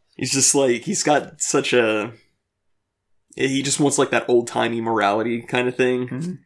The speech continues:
Speaker 1: It's like he, it's like he's missing the thirties and forties sort of mindset.
Speaker 2: Yeah. It's, uh, it kinda reminds me of, uh, you've seen No Country for Old Men?
Speaker 1: Not yet. But I hear it's really good.
Speaker 2: Oh God, it's beautiful. Um,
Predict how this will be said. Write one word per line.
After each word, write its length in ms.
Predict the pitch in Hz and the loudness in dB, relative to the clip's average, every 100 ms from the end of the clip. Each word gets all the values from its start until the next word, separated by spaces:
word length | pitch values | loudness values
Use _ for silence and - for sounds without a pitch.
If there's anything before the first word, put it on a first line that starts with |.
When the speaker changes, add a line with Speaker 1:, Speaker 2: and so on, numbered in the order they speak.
| _ _ _ _ - | _ _ _ _ -12
Speaker 1:
It's 160 | - | 0
like 160 | 120 117 | 0 2
he, 380 | 117 113 107 - 101 | -2 -4 -6 -12 -16
it's 260 | - 117 - | -12 -8 0
like 140 | 117 | 0
he's 220 | 117 104 127 | 0 -8 -6
missing 420 | 131 127 131 120 | -2 0 0 0
the 60 | |
thirties 480 | - 120 113 117 117 | 2 4 4 2 -2
and 100 | 120 | 0
forties 760 | 123 117 120 120 - - - - | 4 4 2 0 -2 -2 -4 -10
sort 220 | - 123 | 0 0
of 80 | 113 | 2
mindset. 580 | 113 120 131 127 123 - - - - | 0 0 4 4 4 -2 -18 -20 -8
Speaker 2:
Yeah. 300 | 127 113 107 - - - - - - | -2 -2 -4 -14 -20 -20 -20 -12 -2
It's, 180 | 165 165 | 0 4
uh, 220 | 143 123 | 4 2
it 100 | 156 | -2
kinda 180 | 233 247 | -2 -2
reminds 360 | 170 127 127 123 | 0 0 0 -2
me 100 | 117 | -2
of, 120 | 107 | 0
uh, 260 | 104 107 110 | 0 0 -2
you've 160 | 175 | -4
seen 240 | 190 175 131 | -4 -4 -2
No 140 | 135 | -4
Country 220 | 135 139 - | -2 -6 -4
for 120 | 131 | -6
Old 120 | 123 | -4
Men? 260 | 127 131 - | -8 -10 -8
Speaker 1:
Not 180 | 143 127 | -2 -2
yet. 260 | 117 - - _ - 98 _ _ _ _ - | -2 -10 -20 _ -20 -20 _ _ _ _ -4
But 140 | 123 | -2
I 40 | 127 | 0
hear 140 | 117 | 0
it's 120 | - | -2
really 240 | 104 104 95 | -8 -10 -8
good. 220 | 104 - _ - - 127 | -8 -10 _ -16 -8 -8
Speaker 2:
Oh 40 | |
God, 200 | 98 - | -8 -10
it's 120 | 143 | -10
beautiful. 480 | - 101 123 - 85 _ _ _ _ _ 147 | -10 -8 -10 -10 -20 _ _ _ _ _ 0
Um, 400 | 131 123 123 | 2 2 0